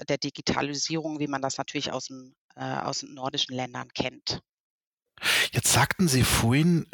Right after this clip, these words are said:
Speaker 2: vier Milliarden Menschen haben keinen, äh, geregelten, guten Zugang zu sanitären Anlagen. Das ist ja 'ne unglaubliche Zahl, das ist ja eigentlich jeder zweite Erdenbürger.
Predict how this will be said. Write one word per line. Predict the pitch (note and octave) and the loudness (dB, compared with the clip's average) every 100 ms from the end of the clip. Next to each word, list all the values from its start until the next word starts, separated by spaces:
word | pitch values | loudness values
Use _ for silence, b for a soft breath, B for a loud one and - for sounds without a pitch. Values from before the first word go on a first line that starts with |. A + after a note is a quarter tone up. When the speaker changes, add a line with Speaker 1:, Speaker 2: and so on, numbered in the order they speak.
| - | -2
Speaker 2:
vier | - - E3+ | 2 4 6
Milliarden | D#3+ D3+ C3+ C3 A#2+ | 6 6 6 6 6
Menschen | A2 A#2+ - C3+ A2 | 4 4 4 4 4
haben | A#2+ A#2 | 2 2
keinen, | - A#2 A#2 A2+ A2+ A#2+ A#2 | 4 4 6 4 4 2 2
äh, | G#2 G#2+ G2 F#2+ F#2 G2 F#2+ | 2 4 2 0 -2 -2 0
geregelten, | G2 A2 A2+ - G#2+ | 2 2 2 2 0
guten | G#2 - G#2+ | 0 -2 2
Zugang | - A2+ A2 G#2 | 2 4 2 2
zu | - A2+ | 2 2
sanitären | F#2+ G2+ F#2+ - A2 G2+ | 4 2 2 2 4 4
Anlagen. | - G#2 F#2+ D#2+ E2 | 2 4 4 4 2
Das | F#2 | 0
ist | A2+ A2 | 2 2
ja | |
'ne | G#2+ | 2
unglaubliche | G2+ A2+ G#2 - G2 | 2 0 0 0 -2
Zahl, | - - - | 0 0 2
das | D3 A2+ | 2 0
ist | - - | 0 0
ja | |
eigentlich | F2 F#2 - | 0 -2 -2
jeder | G#2 F#2 | 0 2
zweite | - F2+ F#2+ - | 2 2 0 0
Erdenbürger. | - F#2+ A#2 A#2+ C3 A#2+ | 0 2 0 -2 -2 -2